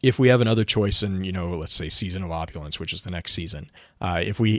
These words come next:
if they, if this starts to be a thing where you have one or two choices a season that kind of impact how the different v-, N P Cs react to you, I would like to see the not, the choice made this season not necessarily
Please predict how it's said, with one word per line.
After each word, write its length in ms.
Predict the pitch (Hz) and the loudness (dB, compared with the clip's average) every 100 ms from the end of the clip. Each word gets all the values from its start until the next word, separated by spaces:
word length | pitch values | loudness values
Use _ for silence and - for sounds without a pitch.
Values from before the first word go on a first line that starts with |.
| - | 0
if 160 | 101 | -2
they, 160 | - 104 | 2 2
if 240 | 110 120 | 0 0
this 200 | 151 123 | 2 2
starts 360 | 131 143 127 - | 4 4 4 2
to 80 | 120 | 0
be 500 | 110 104 95 92 92 | 2 2 0 -2 -4
a 100 | - | -8
thing 640 | - - 220 101 95 123 - | -4 0 0 0 -2 -4 -4
where 120 | 110 | -2
you 100 | 98 | 0
have 140 | 95 92 | 0 -2
one 160 | 95 | -2
or 80 | 98 | -2
two 180 | - 101 | 0 -2
choices 460 | - 98 98 92 | 0 0 0 0
a 60 | 90 | 0
season 400 | - 101 95 98 | 0 0 0 0
that 160 | 90 - | -2 -2
kind 160 | 95 | -2
of 100 | 90 | -2
impact 520 | 98 95 - 92 90 | -4 -6 -2 -2 0
how 340 | - 87 92 92 | 0 0 0 -2
the 100 | 90 | -4
different 380 | 92 92 85 - | -4 -4 -8 -8
v-, 160 | 98 | -8
N 160 | - 98 | -6 -6
P 140 | - | -4
Cs 400 | 92 - 92 92 | -2 0 0 -2
react 400 | 95 90 98 123 | -2 0 2 0
to 100 | - | -2
you, 320 | 90 80 80 123 _ - _ - | -4 -2 -4 -6 _ -20 _ 2
I 140 | 120 | 4
would 160 | 123 110 | 6 4
like 260 | 123 175 | 2 2
to 100 | - | 0
see 520 | 107 - 95 92 90 - _ | 0 0 0 0 -4 -8 _
the 380 | - 107 101 98 | -10 -4 0 0
not, 520 | 92 95 98 101 104 - | 0 -2 0 2 0 -4
the 380 | 113 127 117 95 | -12 -6 -4 -2
choice 420 | - 131 113 - | 0 2 4 2
made 360 | 107 98 92 98 | 2 0 -2 2
this 200 | 143 - | 4 6
season 440 | - 104 101 92 | 4 2 0 2
not 180 | 135 185 | 2 2
necessarily 840 | 165 135 - 127 123 110 95 98 | 2 2 4 4 4 2 0 -4